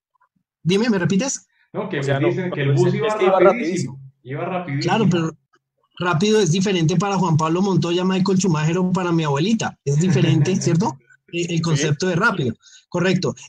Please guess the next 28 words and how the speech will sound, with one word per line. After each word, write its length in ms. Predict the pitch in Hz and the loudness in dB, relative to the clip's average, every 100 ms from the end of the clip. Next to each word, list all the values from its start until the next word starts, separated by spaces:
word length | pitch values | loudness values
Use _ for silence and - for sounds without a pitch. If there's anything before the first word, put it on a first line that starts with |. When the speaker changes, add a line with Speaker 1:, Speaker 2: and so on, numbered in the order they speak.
| - | -4
Speaker 1:
Entonces, 680 | 185 185 208 220 247 - - | 0 2 2 0 -2 -6 -4
eh, 500 | 196 196 190 180 160 | 0 2 2 0 0
pasa 240 | 202 196 226 | 0 2 2
el 60 | |
proceso 360 | 196 208 180 180 | 0 0 0 0
de 80 | 208 | 0
reconstrucción. 720 | 190 226 185 160 - 214 - 190 | 0 0 -2 -2 0 -2 -4 -2
En 220 | 196 202 | 0 2
laboratorio 680 | 190 185 180 160 202 220 247 | 2 2 0 -2 0 0 0
nos 140 | 240 | 0
demoramos 540 | 208 185 165 156 143 - | 0 0 0 0 -2 -2
entre 380 | 170 160 160 160 | -2 0 -2 -2
quince 440 | 226 233 214 247 | 0 2 0 -2
días 540 | 254 254 311 - - _ | -2 -2 -2 -6 -10 _
y 140 | 180 185 | -4 0
un 180 | 180 190 | 2 2
mes 540 | 190 180 - - - _ - | 0 -4 -6 -8 -12 _ -8
haciendo 440 | 147 170 175 214 | -4 -2 0 0
solo 320 | 220 247 247 254 | 0 0 0 0
reconstrucción. 800 | 240 226 - 151 - 175 107 - _ _ _ _ _ _ _ _ _ _ _ _ - | -2 -2 -2 -2 -2 -2 -4 -8 _ _ _ _ _ _ _ _ _ _ _ _ -8
Hacemos 320 | 156 180 202 | -4 0 0
la 120 | 220 | 0
reconstrucción, 720 | 214 202 196 180 160 160 143 113 - - | 0 -2 -2 -2 -2 -2 -2 -4 -8 -4
entregamos 760 | 196 196 185 185 185 196 220 | 0 2 0 0 0 -2 -2
a 40 | 233 | -2
la 140 | 208 | -2
parte 320 | 170 151 156 175 | -2 -2 -2 -2
solicitante. 720 | 202 196 156 131 160 113 | -2 -2 -2 -2 -2 -4